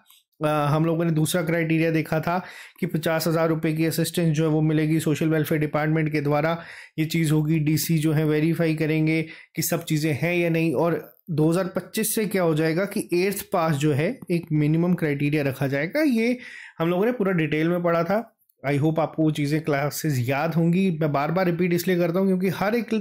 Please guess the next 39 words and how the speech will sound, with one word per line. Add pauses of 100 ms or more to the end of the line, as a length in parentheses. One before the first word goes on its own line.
(100)
जो
स्कीम
है
कहीं
ना
कहीं
किसी
एक
दूसरी
स्कीम
के
साथ
रिलेटेड
होती
है। (520)
आज
हम
पालना
स्कीम
के
बारे
में
बात
करेंगे।
पालना
स्कीम
शुरू
करने
से
पहले
नाम
से
आप
लोगों
को
समझ
आ
चुका
होगा